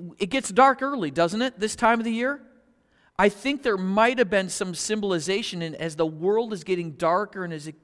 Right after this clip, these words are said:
getting colder, these, these candles would have lit up the night inside the temple.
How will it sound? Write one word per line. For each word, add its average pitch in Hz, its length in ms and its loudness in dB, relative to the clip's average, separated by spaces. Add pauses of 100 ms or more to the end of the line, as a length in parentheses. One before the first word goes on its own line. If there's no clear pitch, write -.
(140)
getting 170 260 -2
colder, 185 640 0 (540)
these, 180 280 -6 (280)
these 160 180 -4
candles 226 540 -2
would 165 120 -6
have 147 140 -8
lit 220 360 2
up 254 180 0
the 175 100 0
night 208 520 -2 (460)
inside 202 600 -4
the 160 80 -10
temple. - 500 -10